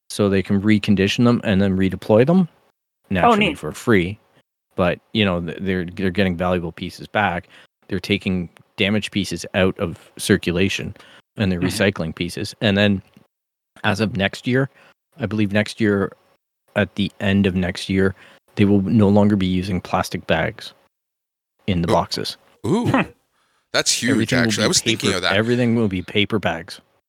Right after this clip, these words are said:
Speaker 3: I was thinking of that 'cause last year when I built my, uh, Batmobile, my Lego Batmobile, um, just the sheer amount of plastic that came in this, like, five hundred piece set or whatever it was,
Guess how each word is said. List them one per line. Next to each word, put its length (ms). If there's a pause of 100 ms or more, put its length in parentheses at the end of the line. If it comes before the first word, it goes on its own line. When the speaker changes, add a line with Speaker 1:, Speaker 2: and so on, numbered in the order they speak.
(240)
Speaker 3:
I 40
was 140
thinking 220
of 60
that 100
'cause 160
last 340
year 300
when 260
I 100
built 480
my, 220
uh, 240
Batmobile, 680
my 160
Lego 260
Batmobile, 640 (440)
um, 360
just 200
the 80
sheer 440
amount 260
of 120
plastic 640
that 160
came 300
in 120
this, 300
like, 200
five 280
hundred 280
piece 220
set 340
or 100
whatever 380
it 60
was, 320